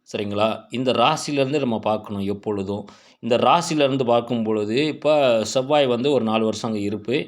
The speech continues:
அதே போல ராகு பகவான் பதினெட்டு வருஷம்,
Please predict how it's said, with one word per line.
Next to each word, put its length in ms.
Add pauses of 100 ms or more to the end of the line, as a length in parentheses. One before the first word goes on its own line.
(440)
அதே 220
போல 320
ராகு 280
பகவான் 300
பதினெட்டு 380
வருஷம், 420